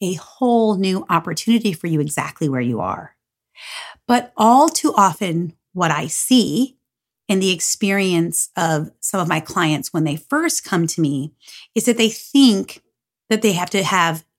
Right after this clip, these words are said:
Herculean effort in order to get what you want.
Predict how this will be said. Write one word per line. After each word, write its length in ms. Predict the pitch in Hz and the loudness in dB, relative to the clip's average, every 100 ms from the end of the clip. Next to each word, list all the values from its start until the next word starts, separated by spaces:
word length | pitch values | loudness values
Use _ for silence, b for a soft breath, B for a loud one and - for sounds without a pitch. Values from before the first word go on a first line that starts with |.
| _ | _
Herculean 760 | - 185 - 196 190 262 247 208 | -4 -2 -2 -2 4 6 6 2
effort 480 | 196 165 156 160 - _ _ - | -2 -2 -4 -4 -8 _ _ 0
in 120 | 208 | 0
order 220 | 170 165 | 2 -2
to 80 | 156 | 0
get 240 | 156 139 | 0 -2
what 120 | 151 | -4
you 100 | - | 0
want. 360 | 180 294 220 - | 4 6 4 -2